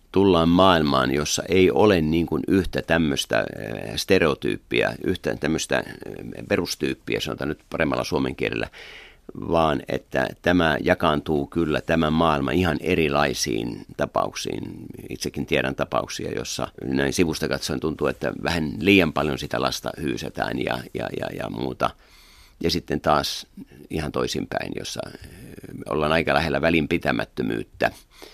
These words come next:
Tässä tämmönen, eh, luulen, että nämä erot ovat vaan kasvaneet tässä nykyaikaisen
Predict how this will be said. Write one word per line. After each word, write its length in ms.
Tässä 280
tämmönen, 440
eh, 260
luulen, 480
että 280
nämä 260
erot 440
ovat 340
vaan 160
kasvaneet 720
tässä 420
nykyaikaisen 840